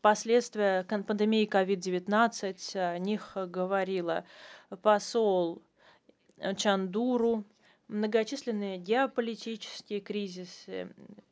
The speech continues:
экологический кризис, всё это повышает цены на, э, товары, повышает, э, э, ра-, э, расходы на обслуживание долга, и всё это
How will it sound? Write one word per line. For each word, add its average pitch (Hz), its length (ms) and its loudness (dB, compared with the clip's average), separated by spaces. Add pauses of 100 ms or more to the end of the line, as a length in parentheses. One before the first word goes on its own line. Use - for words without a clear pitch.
(1300)
экологический 226 840 -4
кризис, 208 400 -6
всё - 240 -4
это 208 360 -2 (100)
повышает 208 840 -2
цены 196 420 -6
на, 185 320 -2 (500)
э, 196 260 -6
товары, 214 840 2 (140)
повышает, 202 720 0 (120)
э, 185 260 0 (240)
э, 180 220 -8 (100)
ра-, 196 260 -6
э, 202 200 -4
расходы 202 440 4
на 185 160 4
обслуживание 214 760 0
долга, 190 680 4 (100)
и 208 140 -6
всё - 340 0
это 202 460 2